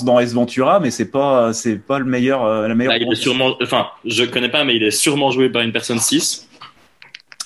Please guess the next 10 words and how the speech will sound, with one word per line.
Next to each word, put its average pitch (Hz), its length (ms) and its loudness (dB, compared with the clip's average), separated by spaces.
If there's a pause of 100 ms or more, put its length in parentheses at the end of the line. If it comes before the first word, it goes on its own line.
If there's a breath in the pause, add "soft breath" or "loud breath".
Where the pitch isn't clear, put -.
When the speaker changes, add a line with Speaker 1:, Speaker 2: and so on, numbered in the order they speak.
Speaker 1:
Oui, 202 180 4
et 113 100 2
puis 120 140 -6
c'est 117 180 -2
clairement, 127 500 2
euh, 104 140 2
c'est, 98 480 -2
c'est, 87 220 -6
c'est, 87 260 -6
euh, 90 160 -10